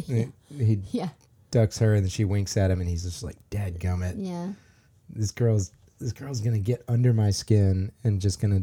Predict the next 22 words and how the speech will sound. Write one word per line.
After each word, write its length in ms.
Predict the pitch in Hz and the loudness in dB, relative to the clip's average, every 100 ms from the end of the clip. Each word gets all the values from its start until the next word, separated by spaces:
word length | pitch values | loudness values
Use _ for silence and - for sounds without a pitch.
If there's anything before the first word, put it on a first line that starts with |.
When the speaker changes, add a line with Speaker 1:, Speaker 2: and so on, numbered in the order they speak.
| 95 | 0
Speaker 2:
not 480 | 104 110 113 - | 2 4 2 0
go 240 | 110 101 95 | 2 4 4
away." 480 | 92 95 87 85 - _ _ _ _ _ _ | 2 2 2 -2 -6 _ _ _ _ _ _
Um, 440 | 117 104 98 92 98 _ _ _ | 0 0 0 -4 -12 _ _ _
and 160 | - 107 | -4 -2
then 140 | 107 | -2
she, 300 | 95 107 98 87 85 _ _ _ _ _ _ _ _ | -2 0 0 -2 -8 _ _ _ _ _ _ _ _
you 120 | - 107 | -4 -2
know, 120 | 92 | 0
pops 360 | 80 98 - | 0 0 0
up 160 | 95 - | -4 -4
and 100 | 92 | -4
is 100 | 87 | -4
like, 140 | 87 | -6
"Thanks 240 | - 101 - | -4 -4 -2
for 80 | 98 | 0
getting 240 | 98 90 | 2 2
me 80 | 90 | 2
wet." 320 | 92 90 82 - - - | 2 2 -2 -10 -18 -4
<laughs> 220 | - 277 - 269 | 0 0 0 -2
Which 200 | 220 - | -2 -4
is 220 | - | -6